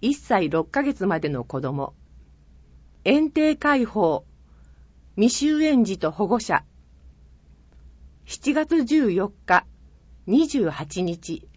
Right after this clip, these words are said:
火曜、十時から十二時。七月二十一日火曜、十四時から十五時三十分。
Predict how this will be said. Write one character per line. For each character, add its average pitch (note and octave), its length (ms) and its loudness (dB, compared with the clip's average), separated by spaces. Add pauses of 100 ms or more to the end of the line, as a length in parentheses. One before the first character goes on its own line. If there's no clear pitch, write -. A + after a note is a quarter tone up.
火 F3+ 180 -6
曜、 A3 320 0 (960)
十 B3+ 280 2
時 G#3 140 -4
か D#3 140 -4
ら D3 160 0
十 F3 260 0
二 F3 160 -2
時。 - 220 -14 (1300)
七 - 280 -4
月 D4+ 280 0
二 D4+ 180 4
十 G#3+ 300 0
一 F3+ 260 -6
日 - 400 -8 (220)
火 E3+ 180 -6
曜、 G#3+ 340 0 (800)
十 C4+ 300 0
四 E4 120 2
時 G#3 160 -6
か D#3 120 -6
ら C#3 140 -8
十 A#3 260 0
五 B3+ 120 0
時 D#3 120 -6
三 G3 280 -2
十 G3+ 140 -4
分。 - 380 -12